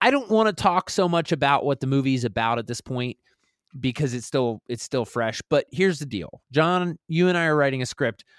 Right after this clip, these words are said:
I'm planning on making that movie. And I want to talk about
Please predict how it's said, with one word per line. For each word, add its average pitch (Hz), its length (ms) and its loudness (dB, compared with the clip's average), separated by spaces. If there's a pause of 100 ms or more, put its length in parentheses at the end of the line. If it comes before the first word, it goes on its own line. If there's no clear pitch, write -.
(360)
I'm 180 220 2
planning 175 400 0
on 127 240 0
making 123 460 -2
that 101 280 -6
movie. 92 500 -10 (220)
And 139 340 -2
I 139 180 2
want 165 260 4
to 147 80 -4
talk 131 280 -4
about 113 180 -4